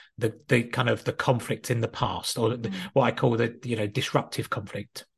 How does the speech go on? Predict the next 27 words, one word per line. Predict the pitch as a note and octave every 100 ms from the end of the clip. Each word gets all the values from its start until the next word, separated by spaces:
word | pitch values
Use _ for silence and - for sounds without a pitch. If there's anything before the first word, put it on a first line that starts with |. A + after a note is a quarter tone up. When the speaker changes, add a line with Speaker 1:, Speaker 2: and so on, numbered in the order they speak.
| _ _
Speaker 1:
if | - A2+
that | G2
makes | F#2+
sense. | G2+ - - -
Speaker 2:
Yeah, | G#3+ C#4 _ _
absolutely. | A#3 B3 - G#3+ A#3 - -
Oh, | A#3 B3
I |
like | A3 G#3 G#3
that. | - - - - - _
Anything | C#4 D4+ F#4+ F4 C4
that |
we | A#3
can | A#3 G#3+
do | G#3+
to | G3
help | G3 G#3 G3 _
people | - - F#3+
reframe | F#3+ - G#3+ A3 A3 A#3 A#3+
what's | - -
going | - G#3 G#3
Speaker 1:
Yes. | G3+
Speaker 2:
on, | G3+ G3+ - - - _ -
to | A#3
get | A#3+ B3
to | C4 A3
the, | G3+ F#3+